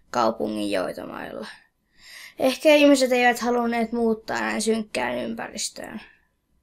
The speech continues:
Puut olivat karistaneet lehdet oksistaan.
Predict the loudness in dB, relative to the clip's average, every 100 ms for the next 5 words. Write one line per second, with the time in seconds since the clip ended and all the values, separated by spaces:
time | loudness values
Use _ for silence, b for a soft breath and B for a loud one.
0 | _ _ 2 4 6 4 -2 -6 2 6
1 | 6 6 4 4 6 8 8 2 2 2
2 | 2 2 2 4 2 0 0 0 -4 _
3 | _ -10 2 2 2 -2 -2 -4 -2 0
4 | 0 -2